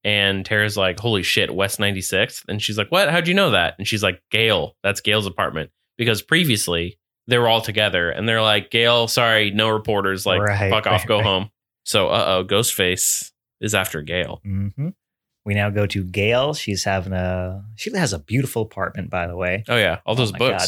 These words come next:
Speaker 2: God. She is with her, her new partner, and she ends up getting a phone call from Ghostface.
Speaker 1: Which I hadn't realized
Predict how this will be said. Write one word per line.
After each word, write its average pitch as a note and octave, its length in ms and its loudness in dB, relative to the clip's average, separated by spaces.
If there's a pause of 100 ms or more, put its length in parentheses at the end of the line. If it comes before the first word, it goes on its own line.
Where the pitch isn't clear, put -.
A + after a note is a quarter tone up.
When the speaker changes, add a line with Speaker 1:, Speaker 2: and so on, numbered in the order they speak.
Speaker 2:
God. - 20 -20 (640)
She G#2+ 240 -4
is G2+ 180 -2
with G#2 200 -2
her, F#2+ 580 -2
her G2 100 -4
new F#2+ 600 -4 (160)
partner, F#2+ 560 -4 (680)
and F#2 200 0
she G#2 80 -2
ends F#2+ 100 -4
up F#2+ 80 -8
getting F2 160 -8
a E2+ 40 -10
phone A#2+ 320 -2
call F2 440 -4
from G2 680 -4 (300)
Ghostface. E2+ 680 -4 (200)
Speaker 1:
Which C3 220 -2 (420)
I B2 140 2
hadn't D#3+ 240 2
realized G#2+ 720 0